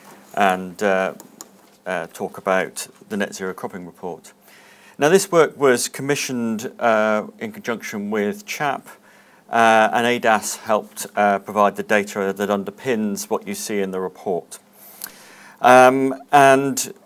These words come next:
we thought it was important to do this because, as Nick highlighted, there is a, a huge amount of focus on climate change and some of the actions that need to be taken.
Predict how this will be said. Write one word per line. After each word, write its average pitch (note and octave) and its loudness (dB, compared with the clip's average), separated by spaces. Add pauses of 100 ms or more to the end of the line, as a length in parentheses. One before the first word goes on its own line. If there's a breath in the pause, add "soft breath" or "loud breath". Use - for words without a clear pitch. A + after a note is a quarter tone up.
(120)
we D#3+ -2
thought F#3+ 6
it F#3+ 0
was D#3 -4
important C#3 -2
to A#2 -12
do D3+ 0
this F#2+ -2
because, A#2+ -2
as A#2+ -4
Nick C#3 -4
highlighted, G2 0
there G#2+ -2
is G2+ -4
a, G#2 2
a G#2 -6
huge D3+ -6
amount A2 -4
of G#2 -16
focus G#2 -4 (100)
on G2+ 0
climate A#2+ -4
change G#2+ -4 (540 soft breath)
and A#2+ -2
some C3+ -2
of A#2+ 0
the A2 2
actions A2+ 0
that G#2+ -8
need G#2+ -6
to G#2+ -16
be G#2 -8
taken. A#2+ -8